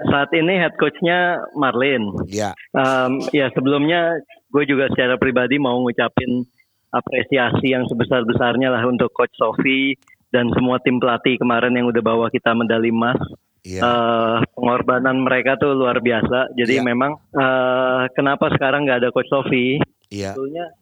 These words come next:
Speaker 1: agak berat juga buat dia nih, udah tiga tahun ninggalin Taiwan.
Speaker 2: Iya.
Speaker 1: Jadi dengan kondisi juga, ya kita nggak pernah cerita, nggak pernah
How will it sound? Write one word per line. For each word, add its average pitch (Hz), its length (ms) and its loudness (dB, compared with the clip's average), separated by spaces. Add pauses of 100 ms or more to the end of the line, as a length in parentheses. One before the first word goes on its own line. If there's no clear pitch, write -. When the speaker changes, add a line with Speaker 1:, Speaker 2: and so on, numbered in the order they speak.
Speaker 1:
agak 147 300 0
berat 139 320 -2
juga 143 320 0
buat 127 220 0
dia 127 180 0
nih, 147 180 0
udah 117 220 0 (520)
tiga 123 300 -8
tahun 123 260 -8
ninggalin 120 480 -10 (200)
Taiwan. 110 460 2 (360)
Speaker 2:
Iya. 98 400 -6
Speaker 1:
Jadi 127 480 0 (220)
dengan 127 340 0
kondisi 131 500 0
juga, 123 400 0 (260)
ya 143 180 2
kita 151 240 0
nggak 151 180 0
pernah 131 280 0
cerita, 131 360 0
nggak 131 180 0
pernah 117 460 0